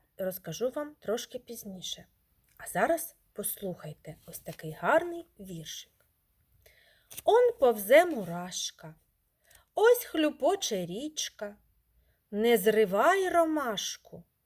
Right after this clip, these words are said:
не топчи травичку. В зелені діброва, в китицях ліщина. Глянь, яка чудова наша Україна!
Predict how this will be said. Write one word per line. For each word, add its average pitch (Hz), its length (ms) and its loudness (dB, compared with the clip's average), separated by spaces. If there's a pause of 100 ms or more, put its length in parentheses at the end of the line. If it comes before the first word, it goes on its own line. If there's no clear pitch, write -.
(400)
не 403 200 4
топчи 392 720 0
травичку. 403 1160 0 (720)
В 196 60 -8
зелені 196 840 2 (100)
діброва, 175 920 -4 (440)
в - 100 -20
китицях 285 920 0 (100)
ліщина. 214 960 -4 (520)
Глянь, 247 640 2 (480)
яка 247 760 4 (100)
чудова 220 1080 -2 (240)
наша 196 800 -4
Україна! 170 920 -6